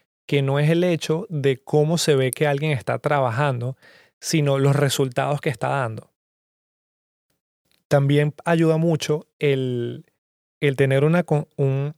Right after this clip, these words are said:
<clears throat> ayuda mucho tener una rutina de comunicación con tu equipo que los deje trabajar, pero que también te haga entender a ti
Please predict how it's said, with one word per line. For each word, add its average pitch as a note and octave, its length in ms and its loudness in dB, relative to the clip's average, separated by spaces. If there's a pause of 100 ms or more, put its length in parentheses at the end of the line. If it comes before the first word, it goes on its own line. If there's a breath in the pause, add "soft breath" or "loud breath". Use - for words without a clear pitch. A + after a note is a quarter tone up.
<clears throat> C#3 440 -4 (760)
ayuda D3 240 2
mucho F3 200 2
tener C#3+ 240 0
una E3+ 160 2
rutina C#3+ 640 -2 (380 soft breath)
de C3+ 140 2
comunicación C3 600 0
con E3 160 0
tu C#3+ 80 2
equipo C3+ 440 -2 (400 soft breath)
que C#3+ 140 4
los C3 200 0
deje F3 220 2
trabajar, D3 560 0 (1160)
pero D3 200 6
que C#3 100 2
también C#3 300 0
te D#3 100 2
haga E3 80 0
entender C#3 360 0
a C#3+ 40 0
ti D#3+ 400 -4